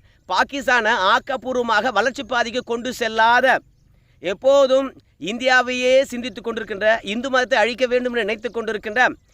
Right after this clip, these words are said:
பாகிஸ்தானுடைய இராணுவ ஜெனரலா இருக்கக்கூடிய அசீம் முனீர் அவர்களை பொறுத்த வரைக்கும், "டேய், போர் நிறுத்தம் தானடா, இன்னும் கையெழுத்தாவலடா, வெறும் பேச்சுவார்த்தை மட்டும்தானடா போயிட்டு இருக்குது, நம்ம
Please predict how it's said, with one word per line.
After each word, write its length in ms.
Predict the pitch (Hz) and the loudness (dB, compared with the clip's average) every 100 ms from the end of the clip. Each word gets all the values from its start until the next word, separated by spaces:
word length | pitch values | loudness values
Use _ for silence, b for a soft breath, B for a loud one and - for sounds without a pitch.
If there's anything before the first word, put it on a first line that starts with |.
| _ - | _ 0
பாகிஸ்தானுடைய 840 | 214 269 294 285 277 254 220 226 | 2 2 0 0 2 0 -2 -2
இராணுவ 600 | 254 208 220 269 262 254 | 2 4 4 4 4 2
ஜெனரலா 540 | 220 175 233 269 262 240 | 0 0 2 4 4 2
இருக்கக்கூடிய 460 | 190 233 190 202 | 0 -8 -8 -2
அசீம் 440 | 240 190 208 254 240 | 2 2 0 -4 -6
முனீர் 200 | 233 262 | -4 0
அவர்களை 360 | 240 220 208 208 | 2 2 4 2
பொறுத்த 300 | 196 226 220 | 0 -6 -2
வரைக்கும், 440 | 214 233 247 - - _ _ _ | 2 2 0 -2 -8 _ _ _
"டேய், 320 | 170 254 208 - _ _ _ _ _ _ _ | -2 -2 -2 -6 _ _ _ _ _ _ _
போர் 280 | - 302 294 | -4 -2 0
நிறுத்தம் 360 | 285 240 262 | 0 0 0
தானடா, 580 | 254 277 247 196 160 151 - | 2 2 4 4 2 -2 -6
இன்னும் 200 | 226 285 | -6 -4
கையெழுத்தாவலடா, 680 | 240 294 277 240 214 180 165 | 0 0 2 2 2 2 0
வெறும் 220 | 190 262 | 0 -2
பேச்சுவார்த்தை 560 | 233 254 285 269 269 254 | 0 0 0 -2 -4 -4
மட்டும்தானடா 260 | 254 254 262 | -4 -2 -4
போயிட்டு 320 | 240 240 190 | -4 -6 -6
இருக்குது, 440 | 170 156 147 151 - b b | -8 -6 -4 -6 -8 b b
நம்ம 420 | 180 233 226 240 | -4 0 2 2